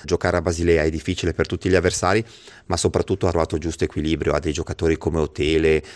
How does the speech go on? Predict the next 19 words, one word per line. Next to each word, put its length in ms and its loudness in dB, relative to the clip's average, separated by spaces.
come 260 -4
Barò, 640 0
come 280 -6
Abdullah, 680 -2
soprattutto 520 -4
come 160 2
Shaqiri, 460 0
che 120 -10
sanno 300 -2
fare 220 0
la 100 2
differenza, 500 -2
e 80 2
poi 220 4
ha 80 2
trovato 320 -2
una 80 -2
grande 260 -2
stabilità 680 -2